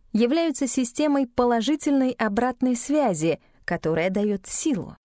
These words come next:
Всё, что мы создаём целенаправленно — требует способности направлять энергию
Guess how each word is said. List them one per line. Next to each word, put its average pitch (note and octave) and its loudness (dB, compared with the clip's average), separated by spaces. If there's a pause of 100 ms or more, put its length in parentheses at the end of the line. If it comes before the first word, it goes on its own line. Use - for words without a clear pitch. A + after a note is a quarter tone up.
(380)
Всё, G3 0
что - -2
мы G3 2
создаём F#3 0
целенаправленно — F#3 0 (240)
требует C#4+ 0
способности C4 0
направлять A3 0
энергию F#3 0